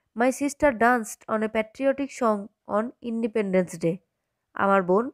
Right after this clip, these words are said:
স্বাধীনতা দিবসের দিন একটা দেশাত্মবোধক গানে নেচেছিল। I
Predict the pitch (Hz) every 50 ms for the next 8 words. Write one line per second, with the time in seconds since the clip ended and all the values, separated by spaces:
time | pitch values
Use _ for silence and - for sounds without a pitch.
0 | _ _ _ - - 202 208 247 269 285 269 294 285 262 262 233 247 240 - 254
1 | 254 233 202 185 208 214 214 226 262 - _ - 202 180 - - 202 196 196 190
2 | - _ _ _ _ 185 202 214 - 277 277 _ _ - 294 269 277 254 277 277
3 | 220 190 185 190 190 190 190 185 180 208 269 - _ _ _ _ _ _ _ 208
4 | 220 226 - 247 233 - - 202 175 151 - - _ _ _ _ _ _ _ _
5 | _ _ _ _ _ _ _ _ _ _ - - 233